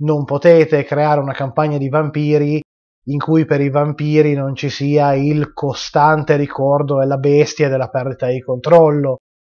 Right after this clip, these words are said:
come non potete creare una campagna in The Call of Cthulhu senza prendere in considerazione il progressivo scendere nella follia per i personaggi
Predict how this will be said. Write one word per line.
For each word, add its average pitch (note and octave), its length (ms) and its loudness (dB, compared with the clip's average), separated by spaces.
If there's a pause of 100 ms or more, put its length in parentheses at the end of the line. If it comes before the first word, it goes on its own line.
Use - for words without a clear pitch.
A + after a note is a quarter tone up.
(280)
come D3+ 320 2
non C#3+ 180 -2
potete D3+ 420 4
creare C#3+ 260 0
una C#3 140 -4
campagna D3 500 -2
in C3+ 140 -4
The C3 100 -4
Call C#3+ 220 -2
of D3+ 160 -2
Cthulhu D3+ 500 0 (400)
senza D3 380 -4
prendere D3 400 0
in C#3+ 100 -6
considerazione C#3+ 1300 -2 (400)
il D3 260 -2 (180)
progressivo D#3+ 1000 4
scendere D#3 680 2
nella D3 280 -2
follia D#3 600 0
per C3+ 140 -4
i C3+ 80 -4
personaggi C#3+ 880 -4